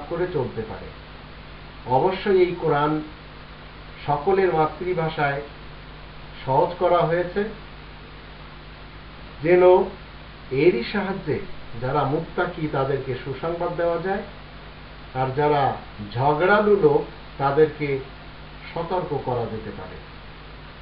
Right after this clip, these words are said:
আপনার মাতৃভাষা যাই হোক না কেন, আপনাকে কোরআন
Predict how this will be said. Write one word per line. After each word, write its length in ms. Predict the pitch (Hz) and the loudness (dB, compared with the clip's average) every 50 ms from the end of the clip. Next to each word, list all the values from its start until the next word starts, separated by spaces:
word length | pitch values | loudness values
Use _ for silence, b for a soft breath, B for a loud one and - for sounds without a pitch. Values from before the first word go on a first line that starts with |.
| - - - - - - - - - - - - - - - - - - - - - - - - - - - - - - - - - - - - - - - - - - - - - | -16 -16 -16 -16 -16 -16 -16 -16 -16 -16 -14 -14 -14 -14 -14 -14 -14 -16 -16 -16 -16 -16 -16 -16 -16 -16 -16 -16 -16 -16 -14 -14 -14 -16 -16 -16 -16 -16 -16 -16 -16 -16 -14 -6 0
আপনার 540 | - 135 147 - - - 190 196 202 202 202 196 - - - - | 2 4 4 4 2 4 8 10 12 12 10 8 4 -6 -10 -6
মাতৃভাষা 960 | 143 143 147 165 170 - - - 190 190 185 180 180 180 175 - 180 175 175 175 170 - - - - - - - - - - - - - - - - - - - - - - - - - - - 104 | 0 4 4 4 4 2 0 0 2 4 4 4 4 2 0 0 0 0 0 -2 -6 -10 -14 -16 -16 -16 -16 -16 -16 -16 -16 -16 -16 -16 -16 -16 -16 -16 -16 -16 -16 -16 -16 -16 -16 -14 -12 -8 -2
যাই 240 | 120 143 156 185 190 | 2 4 4 6 6
হোক 240 | 180 175 165 - 151 | 4 2 2 2 2
না 100 | 139 135 | 0 0
কেন, 240 | - - 123 120 127 143 - - - - - - - - - - - - - - - - - - - - - - - - - - | 2 2 0 2 0 0 -2 -4 -10 -14 -16 -16 -16 -16 -16 -16 -16 -16 -16 -16 -16 -16 -16 -16 -16 -16 -16 -16 -16 -14 -4 0
আপনাকে 640 | 127 135 135 - 151 156 165 165 160 - 160 156 151 151 - - | 2 2 2 2 2 2 2 2 2 2 2 2 0 0 -2 -2
কোরআন 500 | 151 151 151 147 143 143 143 151 170 | 2 6 8 8 8 6 4 2 0